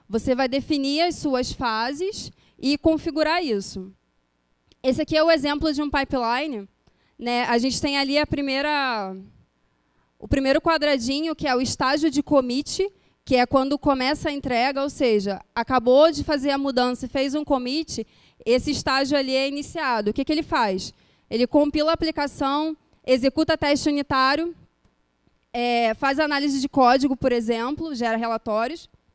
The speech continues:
e depois ele gera um pacote da aplicação. Aqui eu já acabo com aquele problema lá dos testes unitários, de que dependia da boa vontade, porque se os testes unitários não passarem, o cara não consegue nem gerar um pacote.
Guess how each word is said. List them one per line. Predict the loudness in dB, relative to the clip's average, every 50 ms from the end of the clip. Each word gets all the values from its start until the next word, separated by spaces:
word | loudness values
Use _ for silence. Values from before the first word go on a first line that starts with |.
| _ _ _ _ _ _ _ -8
e | -4 0 2 2 2 2 0 -2 -2
depois | 2 2 2 6 6 4 6 6
ele | 4 2 2
gera | 2 2 2 2
um | 2 0
pacote | 0 -2 0 2 2 2 2 0
da | -2 -2
aplicação. | -2 -2 -4 -4 -4 -4 -2 0 0 0 0 -2 -4 -10 -14 _ _ _ _ _ _ _ _ _
Aqui | -4 -2 -2 -2 -2 0 2 2 4 2 2 4
eu | 6 6 6
já | 6 6 4 2
acabo | 2 2 2 2 2 2 2
com | 0 0
aquele | 0 0 0 -2 -2
problema | 0 0 0 0 0 0 0 0 0 -2
lá | -2 -2 -2
dos | -2 -2 -4
testes | -2 -2 -2 -2 -2 -2 -2
unitários, | -2 -4 -4 -4 -2 -2 0 0 0 0 -2 -4 -6 -10 -18 _ _ _ _ _ -12
de | -8 -6 -6 -4
que | -2 0 2
dependia | 4 4 4 4 2 0 2 0 0 0
da | 0 2
boa | 4 4 4 4
vontade, | 4 2 0 0 0 0 0 2 2 0 0 -2 -4
porque | -4 -6 -8 -4 -4 -6 -4
se | -2 -2
os | -2 -2
testes | -2 -2 -2 0 0 -2 -2 -2
unitários | -2 -4 -4 -2 -2 0 2 2 0 0
não | 0 -2 -2
passarem, | -2 -2 -4 -4 -4 -4 -2 -2 0 0 -2 -2 -2 -4
o | -6 -6
cara | -4 -4 -4 -2 -2
não | -4 -2
consegue | -2 -2 -2 -2 -4 -4 -4
nem | -2 -2 0
gerar | 0 0 -2 -2
um | -4
pacote. | -4 -6 -6 -4 -2 -2 -2 -2 -4 -6 -12 -14